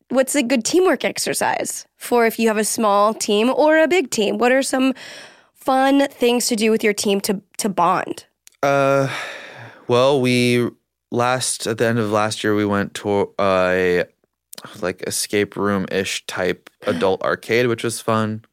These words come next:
Speaker 1: Where is
Speaker 2: Um,
Speaker 1: that? And how come I
Speaker 2: Two-Bit
Speaker 1: wasn't invited?
Speaker 2: Circus. Well, you technically, you're not an employee.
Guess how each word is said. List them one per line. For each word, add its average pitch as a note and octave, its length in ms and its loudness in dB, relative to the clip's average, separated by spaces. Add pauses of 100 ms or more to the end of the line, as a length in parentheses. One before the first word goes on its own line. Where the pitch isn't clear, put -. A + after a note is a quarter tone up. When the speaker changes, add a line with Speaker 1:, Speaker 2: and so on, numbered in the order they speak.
(300)
Speaker 1:
Where A#4+ 300 2
is B4+ 80 2
Speaker 2:
Um, F4 60 2
Speaker 1:
that? - 320 0
And C4+ 120 0
how C#4+ 160 0
come C#4+ 140 0
I - 20 2
Speaker 2:
Two-Bit B3+ 60 2
Speaker 1:
wasn't A3+ 220 0
invited? G#3 340 0
Speaker 2:
Circus. - 340 -6 (320)
Well, G#2 220 2
you F2+ 160 -4
technically, G2+ 380 -2
you're F2+ 100 -2
not D#2 160 -2
an D#2+ 80 -6
employee. D#2 640 -4